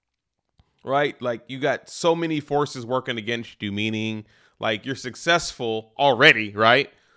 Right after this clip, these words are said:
So why would you need to invest in digital and social channels to be even more successful? Or, hey, like, there's so many things you can't do as a premium brand. Why would you, you know, come in and use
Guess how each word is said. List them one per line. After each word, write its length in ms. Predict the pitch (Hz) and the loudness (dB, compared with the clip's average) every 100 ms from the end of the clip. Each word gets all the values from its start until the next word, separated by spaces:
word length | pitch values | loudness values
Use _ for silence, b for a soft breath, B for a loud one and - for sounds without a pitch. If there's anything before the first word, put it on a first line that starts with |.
| b | b
So 220 | - 135 | -2 0
why 220 | 120 127 | 4 4
would 200 | 139 139 | 4 -2
you 140 | 123 135 | -6 -6
need 300 | 127 131 127 | -6 -6 -6
to 80 | 131 | -6
invest 640 | 117 110 120 - - _ - | -4 -2 -2 -2 -12 _ -12
in 280 | 107 104 | -10 -10
digital 460 | 98 117 110 107 104 | -8 -6 -6 -6 -6
and 140 | 98 | -10
social 380 | 98 113 104 104 | -8 -8 -8 -10
channels 500 | 98 104 101 98 95 | -10 -10 -10 -10 -14
to 120 | - 98 | -16 -10
be 140 | 110 117 | -8 -6
even 160 | 113 | -8
more 280 | 107 117 123 | -6 -4 -4
successful? 720 | 107 104 - 92 - 80 78 b b b b | -6 -10 -8 -8 -8 -18 -18 b b b b
Or, 140 | 120 | -4
hey, 340 | 123 160 143 113 | 0 2 2 -2
like, 220 | 110 95 | -4 -4
there's 140 | 120 | -6
so 120 | - 156 | -2 -2
many 120 | 156 | -2
things 220 | 156 127 | -4 -6
you 80 | 127 | -8
can't 440 | - 170 156 127 | -2 0 0 -2
do 160 | 127 135 | -2 -2
as 100 | 113 | -2
a 60 | |
premium 420 | 107 135 123 117 107 | -6 -8 -8 -8 -8
brand. 400 | 107 107 104 101 b b b | -8 -8 -10 -14 b b b
Why 180 | 120 | 2
would 240 | 127 127 110 | 2 -2 -8
you, 360 | 120 120 117 110 _ _ | -10 -8 -12 -16 _ _
you 80 | 127 | -8
know, 160 | 120 | -6
come 340 | 110 - 135 120 | -8 -8 -6 -4
in 320 | 120 117 117 | -6 -6 -8
and 220 | 107 104 | -8 -10
use 400 | 107 127 123 104 | -8 -6 -6 -10